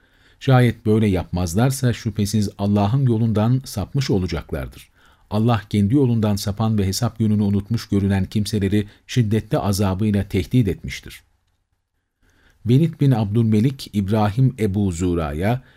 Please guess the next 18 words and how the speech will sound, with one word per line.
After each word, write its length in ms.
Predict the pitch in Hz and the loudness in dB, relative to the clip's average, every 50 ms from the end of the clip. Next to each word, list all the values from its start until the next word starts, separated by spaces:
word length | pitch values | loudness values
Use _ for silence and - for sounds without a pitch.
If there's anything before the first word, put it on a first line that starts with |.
| _ _ - | _ _ -10
"Sen 320 | - - 143 147 139 131 - - | -4 -2 -2 0 -2 -2 -4 -2
ilk 220 | 165 170 160 165 - | -2 -2 -2 -2 -4
kitabı 320 | - 131 - 123 107 120 | -6 -2 -2 0 0 2
okumuş 460 | 113 104 - - 107 127 127 - - | 0 0 0 -2 -2 -2 -2 -2 -2
bir 140 | 87 85 82 | -4 -4 -4
kimsesin, 560 | - 87 82 80 - 85 78 - 80 69 65 - - _ _ _ - | -4 -6 -6 -6 -6 -8 -8 -6 -8 -8 -8 -10 -14 _ _ _ -6
Kur'an'ı 480 | - 135 127 120 117 120 123 143 127 | 0 0 2 2 4 2 2 2 2
da 40 | 113 | 0
okudun 440 | 95 87 - - 98 98 101 98 92 | -2 -2 -4 -4 -2 0 0 0 0
ve 120 | 95 92 | -2 -4
anladın, 540 | - - 90 90 85 80 80 76 87 80 71 | -4 -4 -4 -4 -2 -4 -4 -6 -6 -6 -6
halife 440 | 67 - 95 98 98 98 101 - 113 | -6 -4 -2 0 0 0 0 -2 -2
hesaba 400 | 107 - - 107 98 92 101 98 | -4 -2 -2 -2 -2 -2 -2 -2
çekilecek 600 | 101 - 95 - - 101 98 95 135 139 135 - | -2 -4 -4 -2 -2 -2 0 2 0 0 0 -2
mi?" 120 | 87 80 | -4 -4
diye 160 | 78 76 67 67 | -4 -4 -6 -8
sormuştu. 640 | - - 85 71 65 64 62 - - - - - _ _ _ _ _ _ _ _ _ - | -8 -8 -8 -8 -8 -10 -12 -12 -12 -14 -14 -16 _ _ _ _ _ _ _ _ _ -6
İbrahim 640 | 101 92 85 98 92 87 85 87 127 147 151 131 | -4 -4 -2 -2 -4 -2 -2 -2 -2 -2 -2 -4